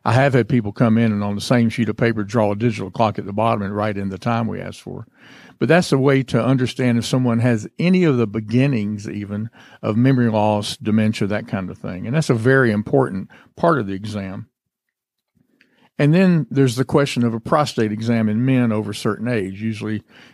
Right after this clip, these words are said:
um, over the age of forty, historically, we've done prostate exams on men every year. Well, there's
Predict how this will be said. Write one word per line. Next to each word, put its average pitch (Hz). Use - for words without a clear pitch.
um, 107
over 113
the 104
age 113
of 107
forty, 120
historically, 117
we've 110
done 113
prostate 104
exams 104
on 101
men 101
every 104
year. 151
Well, 139
there's 139